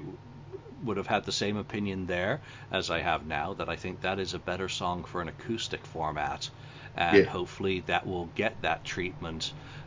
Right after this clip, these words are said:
Speaker 1: um, that they'll see a positive response to it and say, "It's actually a nice song to do." It is a very good song,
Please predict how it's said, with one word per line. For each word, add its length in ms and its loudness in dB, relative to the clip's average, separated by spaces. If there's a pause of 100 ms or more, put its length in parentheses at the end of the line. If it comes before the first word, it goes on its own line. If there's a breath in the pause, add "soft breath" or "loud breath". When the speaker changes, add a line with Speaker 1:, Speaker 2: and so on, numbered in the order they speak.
(120)
Speaker 1:
um, 340 0 (300)
that 220 0
they'll 120 0
see 200 0
a 40 2
positive 520 -2
response 540 -2
to 180 -4
it 200 -4 (120)
and 280 -2
say, 460 0 (380)
"It's 180 -4
actually 320 2
a 60 0
nice 260 0
song 320 0
to 100 -10
do." 280 -2
It 100 0
is 200 2
a 80 -4
very 440 0
good 240 -4
song, 380 -2